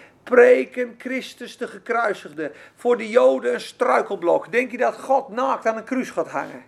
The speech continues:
Ja? En voor de Grieken een dwaasheid. Denk je dat de Almachtige zo zwak wordt? Kijk maar eens. Want het dwaze van God is wijzer dan de mensen. En het zwakke van God is sterker dan de mensen. Weet je wat het dwaze van God is? Je zoon.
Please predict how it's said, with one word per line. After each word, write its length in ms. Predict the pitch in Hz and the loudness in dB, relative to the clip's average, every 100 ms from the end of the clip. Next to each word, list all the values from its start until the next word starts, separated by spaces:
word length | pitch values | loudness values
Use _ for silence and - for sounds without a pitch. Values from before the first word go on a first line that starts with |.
| _ | _
Ja? 220 | 202 359 - - - _ _ _ | -4 -4 -8 -20 -20 _ _ _
En 160 | - 208 | -4 -2
voor 100 | 233 | -2
de 80 | 208 | -2
Grieken 360 | 240 269 220 | 0 -2 -2
een 120 | 208 | -10
dwaasheid. 580 | 196 202 202 - 143 147 | 0 2 2 -2 -6 -6
Denk 220 | 170 190 | -8 -10
je 60 | 190 | -6
dat 160 | 180 165 | -6 -6
de 60 | |
Almachtige 760 | - 196 185 160 185 - 165 147 | -4 -2 -2 -4 -10 -10 -16 -12
zo 200 | 170 160 | -12 -10
zwak 320 | 160 165 - | -6 -6 -6
wordt? 320 | 202 269 - _ _ _ | -10 -10 -14 _ _ _
Kijk 240 | 113 - | -6 -4
maar 160 | 165 156 | -8 -12
eens. 240 | 131 - _ _ _ _ _ _ _ _ _ _ _ _ _ | -16 -20 _ _ _ _ _ _ _ _ _ _ _ _ _
Want 200 | 185 196 | 2 2
het 140 | 180 131 | 0 0
dwaze 500 | 151 220 240 214 220 | 4 4 2 -6 -8
van 180 | 220 190 | -10 -6
God 280 | 214 226 | -6 -4
is 180 | - 139 | -8 -8
wijzer 440 | 143 208 196 165 160 | -4 -4 -4 -10 -12
dan 160 | 165 | -12
de 60 | 160 | -12
mensen. 360 | 160 147 - | -10 -12 -12
En 100 | 170 | -14
het 120 | 147 - | -14 -12
zwakke 380 | - 165 - | -4 -4 -4
van 140 | 139 139 | -8 -6
God 300 | - - - - | -4 -6 -8 -10
is 180 | 147 | -8
sterker 420 | - - - - 160 | -8 -6 -6 -8 -8
dan 140 | 156 | -8
de 60 | 156 | -8
mensen. 260 | 156 - | -12 -6
Weet 120 | 190 | -6
je 60 | 220 | -4
wat 120 | 233 | -6
het 120 | 220 | -6
dwaze 380 | 196 247 240 202 | -2 0 0 -2
van 160 | 208 208 | -6 -4
God 240 | - - | -4 -2
is? 140 | 269 285 - - - - - | -4 -6 -14 -20 -20 -18 -4
Je 120 | 143 | -4
zoon. 360 | - - 214 | -2 -4 -6